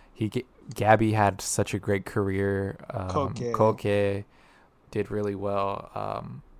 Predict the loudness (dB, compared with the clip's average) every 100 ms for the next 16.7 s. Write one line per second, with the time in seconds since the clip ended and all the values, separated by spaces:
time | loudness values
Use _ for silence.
0 | -20 _ -20 -20 -20 -6 -4 -2 -4 -8
1 | -12 -20 -4 -4 -4 _ _ 0 4 6
2 | 6 6 2 2 0 0 0 2 2 2
3 | 0 -2 -2 -2 -10 _ -6 -2 2 6
4 | 6 6 2 2 0 2 2 4 0 -4
5 | -4 -4 -8 -12 -20 -20 -20 -20 -20 _
6 | _ -10 -4 -2 -2 -6 -2 2 4 2
7 | 6 6 6 4 2 6 4 4 2 2
8 | 0 0 -2 0 0 0 -2 -2 -2 -2
9 | 0 -2 0 0 0 0 0 2 2 0
10 | -4 -2 -2 -2 -8 -4 -2 -2 -2 -2
11 | -2 -6 -20 -20 -20 -20 _ _ _ -2
12 | 0 0 -2 -10 -20 _ _ _ _ _
13 | -4 -2 -2 0 0 2 2 4 8 8
14 | 8 2 4 4 4 4 4 4 4 2
15 | -2 -2 -2 -4 -6 -2 -2 0 -2 0
16 | -2 -2 -4 -8 -6 -6